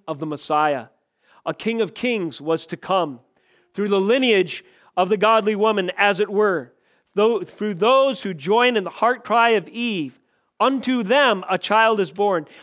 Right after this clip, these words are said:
Unto them would one day a son be given, and he would be, he, he would be given strength. His horn would be exalted." And thus proving that not by the strength of mere man will anyone prevail, but instead by the power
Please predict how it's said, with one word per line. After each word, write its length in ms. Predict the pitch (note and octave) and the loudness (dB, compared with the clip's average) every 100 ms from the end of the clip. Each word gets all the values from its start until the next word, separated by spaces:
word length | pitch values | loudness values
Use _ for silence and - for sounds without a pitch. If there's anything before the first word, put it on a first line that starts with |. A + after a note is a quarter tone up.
| - | -2
Unto 280 | A3+ A3+ A#3 | 0 0 -2
them 300 | B3+ C4+ B3 | 2 2 2
would 140 | G3 | 0
one 280 | F3+ B3 C#4 | 2 0 2
day 220 | B3+ A#3+ | 2 2
a 140 | F3+ F3 | 2 -2
son 380 | - B3+ B3 | 0 0 0
be 140 | G3 G3+ | -2 -2
given, 320 | F3 A3 F3+ | -2 -2 -2
and 120 | D#3+ | -4
he 180 | C3 B3+ | -4 -4
would 220 | B3+ A#3+ | -2 -4
be, 380 | E3 B3 F#3 B2 _ _ _ _ | -2 -2 -2 -6 _ _ _ _
he, 240 | D#3+ A#3 A#3 | -2 0 0
he 220 | E3+ A#3+ | -2 0
would 160 | C#4 F#3+ | 0 0
be 160 | F#3 | -2
given 280 | D#3+ A3+ G#3+ | 0 -2 -2
strength. 520 | - G3 A3 F3 - _ | -6 -4 -2 -2 -10 _
His 300 | - C#4 A#3 | -2 -2 -2
horn 480 | - A#3+ B3+ G3 D3 _ _ - | -2 0 2 0 -4 _ _ -4
would 160 | F3 | -2
be 240 | D#3+ G3+ F#3 | 0 -2 -2
exalted." 720 | D#3+ B2+ F3+ F#3+ F#3+ C3 - _ _ _ _ _ _ - | -4 0 0 0 -2 -10 -14 _ _ _ _ _ _ -12
And 200 | D3+ D3+ | -8 0
thus 240 | F3+ G3+ | 0 0
proving 560 | - G#3+ A3+ F3 C3+ A#2 - | -2 -6 -4 -4 -6 -10 -10
that 140 | C#3+ | -4
not 260 | D#3+ F#3+ F#3+ | 0 0 0
by 140 | G3 | -2
the 100 | E3+ | -2
strength 460 | - F#3+ G3 F#3+ D3+ | -8 -4 -4 -4 -8
of 100 | C#3 | -4
mere 200 | F3 E3 | -4 -2
man 460 | E3+ F#3+ D#3 C#3 | 0 0 -2 -6
will 220 | D3+ E3 - | -6 -6 -4
anyone 420 | G#3 G#3+ F3 F3+ | -4 -2 -2 -4
prevail, 580 | - D3+ D#3 D#3 A#2+ G#2+ _ _ _ _ | -6 -6 -4 -4 -6 -16 _ _ _ _
but 100 | E3 | -4
instead 480 | F3 - - G#3 E3+ | -4 -4 0 0 2
by 100 | D#3+ | 0
the 120 | D#3+ | -2
power 560 | D#3 - G#3+ A#3 A#3+ | -4 0 2 4 2